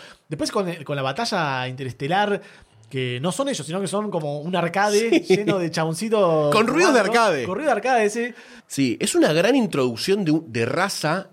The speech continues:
Speaker 2: en, en la película, con mucha personalidad,
Speaker 1: Sí.
Speaker 2: porque es extremadamente diferente a cualquier otro tipo de raza que se presenta mismo en la película, esta, y con pocas puntitas ya te delinean para dónde va, ¿no? Esa raza.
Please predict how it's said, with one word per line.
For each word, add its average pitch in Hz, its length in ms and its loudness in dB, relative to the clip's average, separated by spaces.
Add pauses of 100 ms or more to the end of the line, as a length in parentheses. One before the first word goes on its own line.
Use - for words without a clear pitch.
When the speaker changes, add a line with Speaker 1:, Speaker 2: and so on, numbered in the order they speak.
Speaker 2:
en, 104 360 -6
en 101 140 -4
la 98 140 -4
película, 151 600 0
con 107 160 0
mucha 160 260 2
personalidad, 123 720 0
Speaker 1:
Sí. 139 320 -8 (100)
Speaker 2:
porque 104 240 -8
es - 220 -6 (160)
extremadamente 123 580 -2
diferente 117 560 -2 (320)
a 113 400 0 (160)
cualquier 104 300 -4
otro 95 160 -6
tipo 101 180 -6
de 101 60 -2
raza 107 200 -4
que 92 60 -12
se 92 120 -10
presenta 101 340 -6
mismo 101 180 -4
en 98 60 -4
la 95 100 -6
película, 117 540 -2
esta, 127 400 -4 (540)
y 151 100 -4
con 190 240 2
pocas 427 240 0
puntitas 226 480 0
ya 262 80 4
te 254 160 0
delinean 190 640 2 (220)
para - 160 -4
dónde 135 220 2
va, 127 240 4
¿no? 113 100 -6
Esa 104 160 -8
raza. 92 320 -12